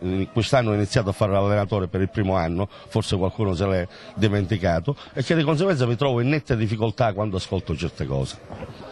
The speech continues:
È una squadra importante, dei ragazzi ancora giovani che devono crescere, sono molto speranzoso di poter dire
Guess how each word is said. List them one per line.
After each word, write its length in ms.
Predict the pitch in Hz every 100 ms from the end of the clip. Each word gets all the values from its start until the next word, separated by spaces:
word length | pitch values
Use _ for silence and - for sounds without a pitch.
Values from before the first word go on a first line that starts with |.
| - - - -
È 60 |
una 160 | 147 139
squadra 320 | - 139 127
importante, 600 | 143 151 127 190 170 113 120
dei 100 | 120
ragazzi 320 | 123 120 131
ancora 280 | 113 135 127
giovani 380 | 139 139 110
che 120 | 101 110
devono 260 | 135 147
crescere, 480 | 127 165 143 156 135 - - - -
sono 220 | - 147
molto 260 | 127 120 120
speranzoso 640 | - 139 131 113 113 101
di 80 | 107
poter 360 | 107 107 92
dire 440 | 90 98 76 -